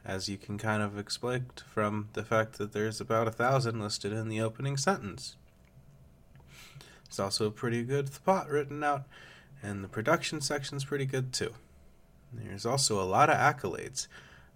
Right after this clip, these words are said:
Uh, this movie's gotten a lot of rewards. So, good work, team. Laika's pretty good. You should check out their work.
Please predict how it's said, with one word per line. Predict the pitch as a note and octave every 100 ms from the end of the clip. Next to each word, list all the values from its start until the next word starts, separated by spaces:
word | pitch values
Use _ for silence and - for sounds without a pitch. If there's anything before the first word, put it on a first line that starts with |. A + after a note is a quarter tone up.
| -
Uh, | F#2 F2+ F2+
this | G2 A2
movie's | G#2 G2+ A2
gotten | - G2 - A#2
a | A2
lot | F#2+ E2+ F#2 G#2
of | B2
rewards. | C#3+ G#3 G#3+ - - - - - - - -
So, | - G2+ G2 F#2 - - -
good | C3+ D#3
work, | G#3+ D3
team. | - A2 F3+ - - - - - - - - - - - - -
Laika's | D3 D#3+ C3 B2+
pretty | A#2 G2+
good. | F2 F2 - -
You | D#3+
should | - D#3+
check | D#3+ C#3
out | A#2+ A2
their | F#2
work. | F#2+ F#2 - -